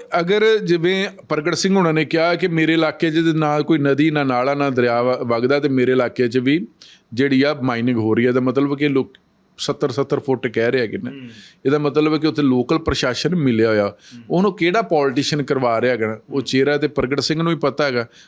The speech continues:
Speaker 1: ਔਰ ਪੰਜਾਬ ਸਰਕਾਰ ਨੂੰ ਵੀ ਪਤਾ ਹੈਗਾ। ਹੁਣ ਮੁੱਖ ਮੰਤਰੀ ਉੱਠੇ ਤੇ ਹੈਗੇ, ਹਾਲਾਂਕਿ ਉਹ ਇੱਕ ਰੂਲ ਹੈਗੇ ਨੇ ਕਿ ਜਦੋਂ ਕੋਈ ਸਿਫਰ ਕਾਲ ਹੁੰਦਾ, ਜ਼ਰੂਰੀ ਨਹੀਂ ਹੁੰਦਾ ਮੰਤਰੀ ਜਾਂ ਮੁੱਖ ਮੰਤਰੀ ਉੱਠ ਕੇ ਜਵਾਬ ਦੇਣ, ਪਰ ਉਹਨਾਂ ਨੂੰ ਲੱਗਾ ਕਿ ਦੇਣਾ ਚਾਹੀਦਾ। ਪਰ ਸੀ ਐਮ ਸਾਹਿਬ ਨੇ ਗੱਲ ਹੀ ਵਾਤਾਵਰਣ ਤੇ ਲੈ ਗਏ।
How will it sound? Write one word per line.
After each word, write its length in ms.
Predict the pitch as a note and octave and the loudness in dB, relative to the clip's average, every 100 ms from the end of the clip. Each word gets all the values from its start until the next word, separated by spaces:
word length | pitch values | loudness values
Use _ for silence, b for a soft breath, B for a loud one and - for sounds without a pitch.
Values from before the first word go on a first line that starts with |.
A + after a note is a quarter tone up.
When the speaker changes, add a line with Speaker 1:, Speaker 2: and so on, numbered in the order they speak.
| b | b
Speaker 1:
ਔਰ 80 | E3+ | -4
ਪੰਜਾਬ 340 | F3 D3 A#2+ | 0 0 0
ਸਰਕਾਰ 360 | G#2+ B2+ B2 A#2+ | -2 -2 -2 -2
ਨੂੰ 80 | C3+ | -2
ਵੀ 60 | |
ਪਤਾ 260 | B2+ B2 B2 | -2 -2 -2
ਹੈਗਾ। 180 | A#2 A2+ B B B B B | -4 -6 B B B B B
ਹੁਣ 120 | F3 | 0
ਮੁੱਖ 260 | G#3 F#3 F#3 | 2 2 2
ਮੰਤਰੀ 340 | G3+ G3 G#3 | 0 0 0
ਉੱਠੇ 380 | G3+ - - G3 | 0 0 -2 -2
ਤੇ 220 | G3 F#3 | 0 0
ਹੈਗੇ, 220 | D3 D3 | 0 0
ਹਾਲਾਂਕਿ 320 | D#3+ D3+ E3 F#3 | 0 0 0 0
ਉਹ 220 | F3 D3+ | -2 -2
ਇੱਕ 160 | D3+ D#3+ | -2 2
ਰੂਲ 380 | C#3+ D3 G#3 | 4 4 4
ਹੈਗੇ 240 | F#3 C3+ D#3 | 2 0 -2
ਨੇ 120 | F3+ | -2
ਕਿ 120 | F3 | -2
ਜਦੋਂ 260 | D#3 D3+ D#3 | -2 0 0
ਕੋਈ 260 | E3 D#3 - | 2 2 0
ਸਿਫਰ 360 | - - C#3 E3+ | -4 -4 -2 -2
ਕਾਲ 260 | E3+ D3 D3 | 0 0 0
ਹੁੰਦਾ, 440 | C3+ C#3 E3 - B B B B - | 0 0 -2 -6 B B B B -6
ਜ਼ਰੂਰੀ 420 | A2 D#3 E3 E3+ | 2 4 6 4
ਨਹੀਂ 100 | F#3+ | 4
ਹੁੰਦਾ 220 | G3 E3 D#3+ | 2 2 0
ਮੰਤਰੀ 420 | D3+ D3 D3+ F3 | -2 -2 0 0
ਜਾਂ 120 | E3+ | 2
ਮੁੱਖ 240 | D#3 - | 0 0
ਮੰਤਰੀ 260 | C#3 C3 C3+ | 0 0 2
ਉੱਠ 140 | B2+ | 2
ਕੇ 120 | - F#3 | 0 0
ਜਵਾਬ 340 | D3 A2+ G#2+ | 2 2 0
ਦੇਣ, 100 | A2+ | -2
ਪਰ 140 | A#2+ | 0
ਉਹਨਾਂ 220 | F3+ F#3+ F#3+ | 0 2 0
ਨੂੰ 160 | F3+ - | -2 -2
ਲੱਗਾ 280 | C#3+ C3+ E3 | -2 0 0
ਕਿ 120 | E3+ | -2
ਦੇਣਾ 280 | C#3+ C3 B2 | -2 -2 -2
ਚਾਹੀਦਾ। 220 | A#2 A2+ B B B | -6 -8 B B B
ਪਰ 140 | - G#3 A3 G#3+ F#3+ - - | -2 2 4 2 0 -6 -12
ਸੀ 280 | - E3+ G3 | -4 0 0
ਐਮ 80 | |
ਸਾਹਿਬ 260 | G#3 G#3 G3+ | 0 -2 0
ਨੇ 140 | G#3+ | 0
ਗੱਲ 340 | F#3+ D#3 E3 F#3 | 0 0 0 0
ਹੀ 60 | |
ਵਾਤਾਵਰਣ 520 | G3+ E3+ D#3+ D#3 D3+ D3 | 0 0 0 0 0 0
ਤੇ 120 | D3 | 0
ਲੈ 180 | C3+ A#2 | 0 -2
ਗਏ। 200 | A2+ | -4